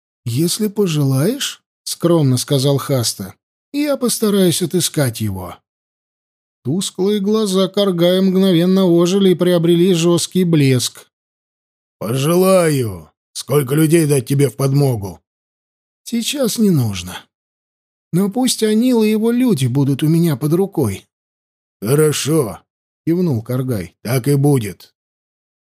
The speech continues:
Анил догнал Хасту на самой опушке леса.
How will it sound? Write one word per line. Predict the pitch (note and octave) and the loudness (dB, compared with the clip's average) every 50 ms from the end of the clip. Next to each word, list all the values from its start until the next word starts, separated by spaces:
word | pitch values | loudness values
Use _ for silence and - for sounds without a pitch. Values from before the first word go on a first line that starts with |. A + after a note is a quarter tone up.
| _ _ _ _ _ _ - | _ _ _ _ _ _ -6
Анил | C#3 D3 D#3 E3 G3+ A3+ A#3 G3+ | -4 -2 0 2 2 2 2 0
догнал | D#3+ D#3 D3+ D3+ E3 F3 F#3 F3+ D#3+ | 0 0 0 2 2 2 2 2 0
Хасту | - - D#3+ F3 E3+ C#3+ - - C#3+ | -2 -2 -2 -2 -2 -2 -2 -2 0
на | C3+ C3+ B2+ | 0 0 0
самой | - - D3 C#3+ C3+ C3+ C3 B2+ | 0 0 0 0 0 2 0 0
опушке | A#2 - B2+ B2 - - - B2+ | -2 -2 -2 -4 -2 -2 -2 0
леса. | C3 C3 B2 A2 A2+ - F#2 E2 - | 0 0 0 -2 -4 -6 -8 -12 -16